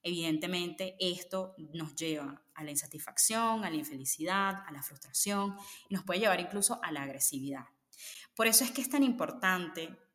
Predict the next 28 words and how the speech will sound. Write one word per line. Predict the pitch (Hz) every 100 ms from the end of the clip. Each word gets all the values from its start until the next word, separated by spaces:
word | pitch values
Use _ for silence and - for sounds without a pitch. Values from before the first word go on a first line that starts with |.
| _ -
hacernos | 185 - 180 202 220 - -
cada | 269 262 269 269
vez | 254 226
más | 220 208
conscientes | - 196 175 - 175 156 143 - - - -
de | 175 185
nuestros | 180 185 214 220 - - - 151 151 -
valores, | 170 151 143 - - - - _ _ _ _ _ _ -
de | 185
cuáles | 180 180 196 202
son | 240 233
las | 233 -
cosas | 220 214 240 -
que | - 185
valoramos, | 156 151 151 165 156 143 - -
que | 156
son | 165 170
importantes, | 190 190 185 175 170 160 156 151 - - - - -
en | 220 214
qué | 214 185
orden | 190 214 208 170 156 147 - 165
están | 156 - 151 147 139 - -
y | 240 -
qué | - 247
significan | 240 262 240 196 - - 240 226 202 139 139 -
exactamente | 170 - 151 165 165 160 160
para | - 156
nosotros. | 143 139 139 - - -